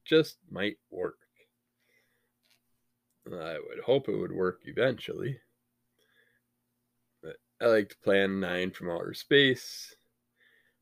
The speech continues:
movie. I know it's an old, crappy Ed Wood movie, but I still liked it. And I just might have to read this since it's only three issues. We'll see.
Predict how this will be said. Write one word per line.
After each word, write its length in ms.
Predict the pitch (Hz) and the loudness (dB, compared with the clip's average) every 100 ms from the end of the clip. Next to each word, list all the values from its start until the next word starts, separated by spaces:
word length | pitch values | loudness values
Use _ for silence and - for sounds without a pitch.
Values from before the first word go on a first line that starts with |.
| _ | _
movie. 500 | 170 180 170 165 156 - - 80 | 6 8 8 6 6 2 -12 -10
I 60 | 82 | -6
know 320 | 92 90 92 | -4 -2 -2
it's 280 | 90 - 92 | -4 -6 -6
an 120 | - | -4
old, 400 | 92 92 92 92 - - | 0 2 0 -4 -12 -2
crappy 440 | 90 90 90 92 | 0 0 0 2
Ed 120 | 92 | 2
Wood 280 | 90 104 110 | 4 4 4
movie, 400 | 113 113 110 110 | 0 0 0 -2
but 340 | - - - | -4 -12 -4
I 80 | 123 | -2
still 340 | - - 101 98 | -2 -2 0 0
liked 300 | 92 92 95 | -2 -4 -8
it. 140 | 95 _ _ _ _ _ _ _ _ _ _ 87 | -8 _ _ _ _ _ _ _ _ _ _ -8
And 560 | 87 85 82 80 80 107 | -4 -4 -4 -4 -8 -2
I 100 | 98 | 0
just 240 | 82 - | 0 -6
might 220 | 80 73 76 | -10 -8 -6
have 260 | 73 - | -8 -8
to 100 | - | -12
read 320 | - 76 78 80 | -10 -8 -8 -4
this 440 | 85 - - - - - _ _ _ | -6 -6 -16 -20 -20 -20 _ _ _
since 300 | - 156 - | -10 -10 -10
it's 160 | - 101 | -6 0
only 240 | 92 90 | 2 0
three 380 | - 107 101 98 | -4 -2 0 0
issues. 500 | 98 - 104 107 - | -2 -4 -6 -6 -8
We'll 140 | - 95 | -10 -8
see. 380 | - - 80 | -10 -12 -12